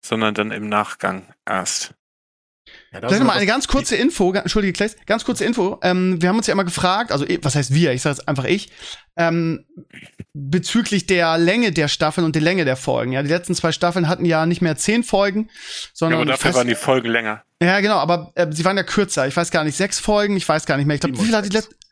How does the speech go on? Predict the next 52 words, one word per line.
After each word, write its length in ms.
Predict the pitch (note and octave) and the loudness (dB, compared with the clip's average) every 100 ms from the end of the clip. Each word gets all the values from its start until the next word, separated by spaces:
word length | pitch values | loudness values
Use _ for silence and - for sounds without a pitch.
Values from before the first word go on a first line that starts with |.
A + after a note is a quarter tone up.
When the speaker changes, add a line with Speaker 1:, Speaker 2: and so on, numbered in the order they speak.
| _ - | _ -6
Speaker 2:
Staffel 160 | - | 0
Speaker 3:
Genau. 140 | E3 B2 | 0 -2
Speaker 2:
sieben, 160 | G#2+ | -8
sieben 240 | F#2+ G#2+ B2 | -10 -6 -2
Speaker 3:
Genau, 160 | F3 | 0
Speaker 2:
Folgen, 160 | D3+ C#3+ | 0 -4
Speaker 3:
genau. 100 | G2+ | -8
Speaker 2:
Staffel 400 | - - - - | -18 -20 -18 -12
Speaker 3:
Genau. 200 | G2+ D#3 B2 | -4 -2 -2
Speaker 2:
acht, 80 | |
sechs 180 | G2+ - | -6 -12
Folgen. 160 | - A2 | -14 -4
Speaker 3:
Und, 300 | F3+ F#3+ F#3 | 0 2 2
ähm, 180 | F3 F3 - | 2 0 0
äh, 200 | F#3 F3 | 0 0
es 100 | - | 0
gab 240 | G#3 A3 | 0 0
am, 220 | F#3 G3 F3+ | 0 0 0
äh, 180 | F#3 | -2
in 120 | - B3 | 2 2
der 100 | B3+ | 2
Woche 320 | C#4 G#3+ - | 2 0 2
ein, 440 | F#3 F#3 F#3 F#3 | 0 2 2 0
ein, 580 | - E3 E3 E3+ E3 D#3+ - | 2 2 4 2 2 0 0
ähm, 340 | D#3+ D#3 D3+ | 2 2 2
nicht 160 | F#3+ F3+ | 2 0
ein 60 | |
Interview, 400 | - - A3 G#3+ | 0 0 0 0
sondern 260 | F#3+ G3 G3 | 0 0 0
ein 240 | F3 D3+ | 0 2
Buch 440 | C#3 A#3 F#4+ - - - - | 2 2 2 -2 -6 -14 -20
von 260 | - F#3+ F#3+ | -4 0 2
einem 260 | G3 F#3 | 2 4
Berater, 600 | F#3+ E3+ F#3 D4+ - D4 D4 | 4 2 2 0 2 2 2
der 360 | A3+ G#3+ G#3+ | 2 2 0
irgendwie 240 | G3 G3 F3+ | 0 0 2
ganz 260 | G3 G#3+ | 0 0
dicke, 160 | - G3 | -2 -2
ich 140 | E3 | -2
glaub 100 | - | -2
sogar 240 | E3+ F3 E3+ | -2 0 0
der 80 | D#3+ | 2
Manager 460 | E3 A3 G3+ G3 | 2 0 0 -4
von, 380 | - F#3+ F3+ F3 | -2 0 0 0
von 380 | - E3+ E3+ E3 | 0 0 2 0
George 240 | F3 F#3 | 0 0
R 60 | - | 0
R 140 | D#3 | 2
Martin 360 | D3+ F3 A3 A3 | 2 0 0 0
oder 80 | - | 2
irgendwie 240 | A#3+ C4 | 2 2
so. 380 | G#3+ G3 C4 F#4 | 0 0 0 -2